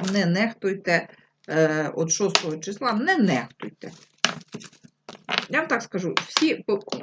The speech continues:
знаєте, досить філософську таку штуку. Ті, кому, кому повинно вмерти, вони умруть, вони навіть не подивляться світу,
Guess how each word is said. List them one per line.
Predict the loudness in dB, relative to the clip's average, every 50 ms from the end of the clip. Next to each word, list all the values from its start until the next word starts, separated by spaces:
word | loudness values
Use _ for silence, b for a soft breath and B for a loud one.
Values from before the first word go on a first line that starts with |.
| -8
знаєте, | -10 -6 -4 -2 -2 -2 2 0 0 0 B B B B B B B -20 -20 -18 _
досить | -4 -2 2 2 2 2 0 -4
філософську | -2 -2 0 0 0 2 0 0 0 0 -8 -6
таку | -6 -6 -4 -2 -4
штуку. | -4 0 0 0 0 0 -2 -6 -8 b b b b b b _
Ті, | 0 0
кому, | 0 2 2 2 4 2 2 0 -2 -12 -20 -20 _ _ -20 0
кому | 0 2 4 6 6 6 6 6 4 -2 -16 _ _ _ _ _ -20 -20 -20 -20 _ _ _
повинно | -2 0 0 4 4 4 2 4 2 2 2 2 2 0 -6 _ _ _ _ _ _ _ _ -20 _ _ _ _ _
вмерти, | -10 -4 0 2 4 4 4 4 2 0 -2 -2 -4 -6 -6 4 4 2 2 2 _ _ _ _ _ _ _ _ _ _ _ _ _ _ -20 -20 _ _ _ _ _ _ _ _ _ _ _ _ _ _ _ _
вони | 2 6 8
умруть, | 8 8 6 2 0 -4 -8 -4
вони | 0 2 4
навіть | 4 4 2 0 -2
не | -4
подивляться | -6 -2 -2 0 0 -2 -4 -8
світу, | -16 -12 -10 -10 -10 -10 -14 -18